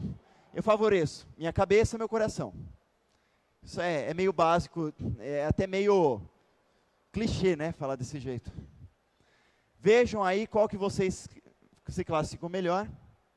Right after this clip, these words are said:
Intuição e sensação. E eu já explico daqui a pouco a, a, a definição de cada um. Tenho a tendência de me animar com o futuro. Você é intuitivo. O intuitivo, ele fica ou no passado ou no futuro, nunca no presente.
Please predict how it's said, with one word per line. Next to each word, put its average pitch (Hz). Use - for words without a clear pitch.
Intuição 214
e 220
sensação. 190
E 160
eu 185
já 214
explico 208
daqui 185
a 175
pouco 170
a, 131
a, 110
a -
definição 175
de 160
cada 160
um. 110
Tenho 262
a 254
tendência 196
de 175
me 214
animar 202
com 233
o 240
futuro. 226
Você 170
é 196
intuitivo. 196
O -
intuitivo, 220
ele 185
fica 208
ou 233
no 240
passado 196
ou 208
no 208
futuro, 165
nunca 214
no 220
presente. 170